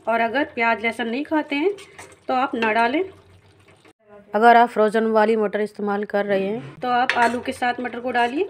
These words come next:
और अगर आप फली वाली मटर का इस्तेमाल कर रहे हैं तो टमाटर के साथ ही डाल दीजिए,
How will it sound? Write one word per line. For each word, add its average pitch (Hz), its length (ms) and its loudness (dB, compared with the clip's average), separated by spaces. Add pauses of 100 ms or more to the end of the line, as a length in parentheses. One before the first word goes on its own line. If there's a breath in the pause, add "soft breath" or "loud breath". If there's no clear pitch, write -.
(120)
और 247 140 -2
अगर 254 260 -4
आप 233 180 -4
फली 240 280 -6
वाली 254 260 0
मटर 240 240 -6
का 233 120 -10
इस्तेमाल 226 300 -8
कर 220 160 -6
रहे 240 100 -8
हैं 320 120 -8
तो 294 160 -6
टमाटर 226 360 -4
के 269 120 -6
साथ 226 320 -2
ही 247 60 -8
डाल 220 220 -4
दीजिए, 302 320 -6